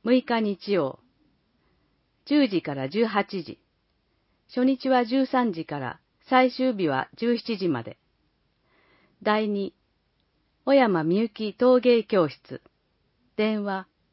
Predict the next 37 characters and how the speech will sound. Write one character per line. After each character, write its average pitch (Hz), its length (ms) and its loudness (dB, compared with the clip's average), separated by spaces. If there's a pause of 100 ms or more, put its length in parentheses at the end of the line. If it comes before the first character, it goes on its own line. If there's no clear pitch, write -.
(200)
二 269 220 4
三 247 320 -2
一 143 460 -10 (440)
六 233 280 -2
五 262 180 6
一 165 220 -6
七。 170 280 -2 (1900)
第 285 240 4
五 170 140 4
回、 175 340 -2
ブ 202 140 -4
キ 302 120 2
ッ - 60 -8
チ 233 120 -2
ョ - 20 -2
さ 170 160 0
ん 160 80 0
の 135 100 -4
キ 170 140 -6
ル 196 100 0
ト 175 140 -2
展。 123 260 -6 (880)
キ 220 120 -6
ル 208 120 -2
ト 196 140 -2
展。 117 320 -6 (1200)
十 254 240 4
日 233 180 -2
木 226 280 -2
曜 233 200 2
か 147 160 -8
ら 143 240 -8
十 247 240 2
三 247 260 0
日 151 280 -2
日 131 320 -6
曜。 143 300 -4